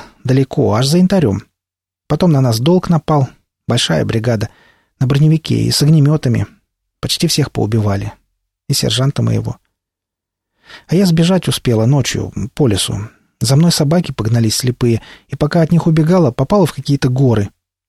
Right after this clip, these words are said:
Вижу, вдруг деревья закончились, земли нет, каменный склон вместо нее. Собаки куда-то подевались.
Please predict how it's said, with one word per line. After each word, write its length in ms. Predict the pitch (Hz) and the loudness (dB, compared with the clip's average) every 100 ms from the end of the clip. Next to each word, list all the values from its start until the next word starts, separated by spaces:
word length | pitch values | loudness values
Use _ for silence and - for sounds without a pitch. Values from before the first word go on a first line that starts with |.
| - | -2
Вижу, 260 | 185 180 135 | 0 2 0
вдруг 300 | 131 156 143 | 2 2 2
деревья 300 | 160 170 135 | 2 4 2
закончились, 680 | 143 - 208 202 107 104 - - | 0 2 2 2 0 -2 -8 -4
земли 340 | 123 175 214 | 2 4 4
нет, 300 | 135 151 - - | 4 2 -2 -4
каменный 380 | 170 185 113 | 0 2 2
склон 340 | 107 - 127 151 | 0 -2 2 2
вместо 340 | 135 139 - | 2 0 0
нее. 280 | 135 131 123 - _ _ _ _ _ | 0 2 0 -4 _ _ _ _ _
Собаки 400 | - 113 151 165 | -4 -2 -2 -2
куда-то 300 | - 143 143 | -2 -2 -2
подевались. 640 | 139 135 135 127 120 - | -2 0 2 0 -2 -6